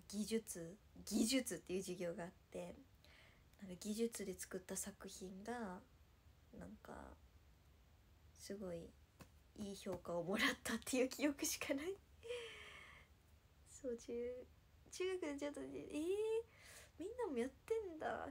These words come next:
剣道とかな、やりたかったな、柔道より。めーんってやりたかった。学生の頃は恋しました。え、中学生の時？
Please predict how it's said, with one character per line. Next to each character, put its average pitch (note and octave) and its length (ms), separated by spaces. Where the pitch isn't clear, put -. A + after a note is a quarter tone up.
剣 C#5 160
道 C#4+ 160
と A3+ 100
か G3 120
な、 G3 120
や G#3+ 140
り A3 80
た G3+ 120
か F3+ 100
っ E3+ 100
た E3+ 120
な、 D#3+ 220
柔 F#3 240
道 E3+ 180
よ F3+ 140
り。 C#4 160
め F4 80
ー - 40
ん - 20
っ - 20
て - 100
や F#3+ 100
り G#3 80
た - 100
か - 120
っ - 40
た。 - 100
学 - 180
生 A#3+ 120
の A#3+ 80
頃 A3+ 160
は F3+ 60
恋 F#3+ 220
し F#3 120
ま F3+ 120
し - 60
た。 - 120
え、 G3+ 120
中 D#4 380
学 D#4+ 220
生 A3 280
の G3 80
時？ E3+ 600